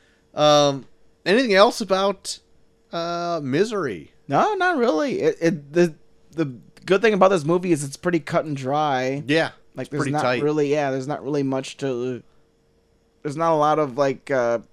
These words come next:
Speaker 2: points where they go off in other directions or anything.
Speaker 1: Right.
Speaker 2: But I think it's almost kind of a strength of it where you, you almost feel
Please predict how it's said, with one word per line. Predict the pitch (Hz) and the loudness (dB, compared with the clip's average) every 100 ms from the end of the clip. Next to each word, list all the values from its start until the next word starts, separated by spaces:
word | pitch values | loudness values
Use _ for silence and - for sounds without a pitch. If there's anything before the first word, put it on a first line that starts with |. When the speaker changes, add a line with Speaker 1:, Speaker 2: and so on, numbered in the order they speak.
| _ | _
Speaker 2:
points | 156 156 147 147 | -4 -4 -4 -2
where | 139 | 0
they | 139 135 135 127 - _ _ _ _ | 2 2 2 0 -6 _ _ _ _
go | 120 143 | 0 6
off | 139 147 143 | 6 6 2
in | |
other | 135 143 | 0 0
directions | 131 127 131 135 131 123 113 | 0 -2 -2 -4 -8 -10 -10
or | |
anything. | 120 120 123 117 120 127 139 - | -10 -10 -10 -10 -10 -10 -12 -6
Speaker 1:
Right. | 113 113 92 - | -2 -2 -6 -2
Speaker 2:
But | 147 | 2
I | |
think | 185 208 | 4 2
it's | 202 | 0
almost | 196 175 | 0 0
kind | 190 | -2
of | 160 | -2
a | |
strength | 139 - 165 170 | -4 0 0 2
of | 147 139 | 0 -2
it | 120 | 0
where | 135 | 0
you, | 143 165 156 - _ _ _ | 2 0 -2 -6 _ _ _
you | 160 | 0
almost | 196 208 - | 2 2 0
feel | - 196 196 185 170 | 2 6 6 6 2